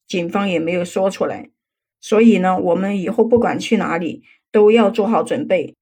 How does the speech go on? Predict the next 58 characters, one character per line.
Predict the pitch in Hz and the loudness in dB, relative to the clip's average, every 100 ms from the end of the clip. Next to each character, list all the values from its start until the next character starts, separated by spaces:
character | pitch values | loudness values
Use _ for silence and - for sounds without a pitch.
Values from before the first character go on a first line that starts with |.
| _ _ _ - | _ _ _ 2
不 | 262 | 6
能 | 226 | 6
因 | 226 226 | 8 8
为 | 233 | 8
说 | 233 220 208 | 8 4 2
想 | 208 170 | 0 -2
轻 | 175 - 214 | -2 0 2
量 | 226 214 | 2 2
化， | 233 214 180 | 2 2 0
或 | - 214 | -2 0
者 | 202 | 2
是 | 180 208 | 0 -2
说， | 208 185 185 - _ - | -2 0 0 -2 _ -4
嗯， | 185 175 | -2 -2
这 | - 226 | 0 2
个 | 226 | 2
行 | 233 180 | 0 -4
程 | 202 190 | -4 -4
只 | 185 190 | -4 -4
有 | |
一 | 180 196 | -2 -2
两 | 196 151 | -2 -4
天， | 160 202 180 185 | -4 -4 -2 -2
那 | 202 | -2
我 | 170 | -2
们 | 165 | -2
的 | 180 | -6
准 | 180 170 156 | -6 -4 -4
备 | 160 190 | -2 -4
就 | 196 196 | -4 -4
说 | 180 175 - _ | -4 -4 -6 _
刚 | - 202 196 | -4 -2 -2
好 | 202 | -4
准 | 127 165 | -4 -6
备 | 160 185 | -6 -6
两 | 80 - | -6 -8
天， | - - - _ _ | -10 -12 -14 _ _
我 | 180 | -2
们 | 190 202 | -2 -2
肯 | 190 | -4
定 | - 208 | -2 -2
要 | 214 | -2
多 | 190 214 214 | -2 0 0
准 | 208 156 | 0 -4
备 | 185 | -4
两 | 185 147 | -4 -4
天 | 117 139 | -6 -8
的 | 151 | -8
东 | 180 202 | -8 -8
西。 | - 156 - _ _ _ _ _ _ _ _ _ _ _ _ _ _ _ | -8 -8 -12 _ _ _ _ _ _ _ _ _ _ _ _ _ _ _
还 | 214 | -2
有 | 208 | 2
一 | 208 220 | 4 4
些 | 233 208 208 | 4 2 0
保 | - - | 0 2
暖 | 202 180 | 2 2
物 | 190 214 | 2 0
品， | - 180 - | 0 -4 -6